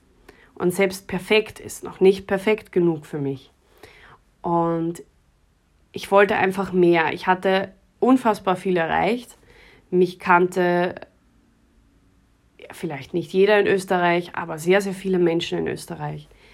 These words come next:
Aber selbst das war mir noch nicht genug. Und ich wollte noch erfolgreicher werden. Und ich hatte einfach das Gefühl, dass ich halt an einem Punkt anstehe, wo es nicht mehr weitergeht mit dem Team, das ich hatte. Und ich hab mich dann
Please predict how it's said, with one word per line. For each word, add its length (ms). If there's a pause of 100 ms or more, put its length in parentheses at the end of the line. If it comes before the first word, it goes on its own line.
(460)
Aber 160
selbst 320
das 280
war 140
mir 140
noch 160
nicht 200
genug. 500 (880)
Und 80
ich 160
wollte 240
noch 200
erfolgreicher 760
werden. 300
Und 120
ich 140
hatte 200
einfach 240
das 240
Gefühl, 420
dass 220
ich 160
halt 160
an 160
einem 240
Punkt 320
anstehe, 580 (1120)
wo 140
es 100
nicht 200
mehr 120
weitergeht 580 (360)
mit 220
dem 200
Team, 320
das 180
ich 160
hatte. 400 (640)
Und 160
ich 140
hab 160
mich 180
dann 460